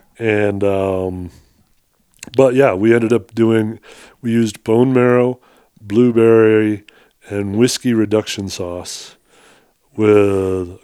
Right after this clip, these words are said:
caribou tenderloin and bolete mushroom on the side.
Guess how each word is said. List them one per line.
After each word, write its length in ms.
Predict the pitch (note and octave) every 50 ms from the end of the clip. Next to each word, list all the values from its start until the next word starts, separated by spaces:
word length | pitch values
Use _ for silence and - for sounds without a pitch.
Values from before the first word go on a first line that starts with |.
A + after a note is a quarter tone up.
| _
caribou 400 | - - A#2 A#2+ A#2+ A#2 A#2 A2+
tenderloin 880 | G#2+ - - A#2 A2+ A2+ G#2 G2 F#2 F2+ F2+ F#2 F#2 F#2 F#2 F#2 F#2 F#2+ - _ _ _ _ _ _ _ _ -
and 160 | G2 G2 F#2+
bolete 340 | F#2 G2 G2 G#2 A2 A#2+ -
mushroom 600 | G2 G2+ G2+ G2 - - - F#2 F#2 F#2 F2 F2 - - -
on 120 | G2+ F#2+ F#2+
the 60 | F2+
side. 580 | - - - G2+ G2 F#2+ F#2 F2+ E2+ E2 F2